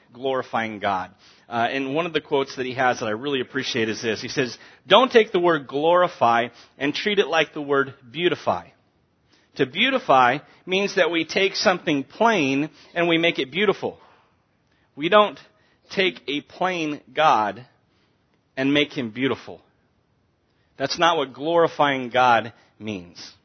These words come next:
We don't glorify God to improve his glory, but by seeing and savoring and showing the glory he already has." Glory is not something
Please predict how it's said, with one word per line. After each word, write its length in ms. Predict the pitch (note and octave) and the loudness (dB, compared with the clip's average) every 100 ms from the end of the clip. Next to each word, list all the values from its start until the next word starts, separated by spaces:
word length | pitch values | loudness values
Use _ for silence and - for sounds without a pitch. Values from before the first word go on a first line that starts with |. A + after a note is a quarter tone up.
| _ _ _ _ _ _ | _ _ _ _ _ _
We 100 | C3+ | 2
don't 240 | F#3 F3+ C3 | 4 4 0
glorify 540 | D3+ F3 E3 E3+ D3 | 2 4 6 6 6
God 360 | C#3 C#3 C3+ B2+ - - | 6 4 4 0 -18 -4
to 140 | F3 | -2
improve 800 | E3 C#3+ C3+ - F#3+ A#3 A#3 A3 A3 | -2 -6 -8 -2 2 4 4 0 -4
his 200 | D#3 A#2+ | -4 -4
glory, 500 | A2 A2 A2 G#2 A2+ - _ _ _ _ | -4 -2 -2 -2 -8 -16 _ _ _ _
but 160 | C3+ C3 | -6 0
by 160 | C3+ B2+ | 0 0
seeing 800 | - - F3+ F3 D3+ A#2 G#2+ G#2+ _ _ _ _ | -2 -6 -4 0 0 -2 -6 -14 _ _ _ _
and 220 | B2 B2 | -8 -6
savoring 800 | A#2+ - D#3 E3 B2 A#2+ A2 G#2+ G2+ _ C3 | -6 -2 0 0 -2 -2 -2 -4 -12 _ -14
and 200 | A2 - | -10 -6
showing 640 | - C#3 C3+ A2+ G2+ G2 _ _ _ _ _ _ _ - | -4 0 0 -2 -10 -16 _ _ _ _ _ _ _ -16
the 80 | A#2 | -16
glory 400 | A2+ A#2 G#2+ G2 | -6 -4 -2 -6
he 180 | A#2 | -6
already 320 | G2+ F#2+ F2 F#2+ | -4 -4 -8 -10
has." 500 | G2+ D2+ - - - _ _ _ _ _ _ _ _ _ _ _ _ _ | -10 -10 -14 -18 -20 _ _ _ _ _ _ _ _ _ _ _ _ _
Glory 400 | A#2+ E3 E3+ C3+ | -2 2 4 4
is 300 | A2+ A#2+ C3+ | 2 -8 -2
not 260 | D3+ D#3 A#2+ | 2 2 2
something 500 | - C3+ B2+ A2+ | -4 -6 -6 -10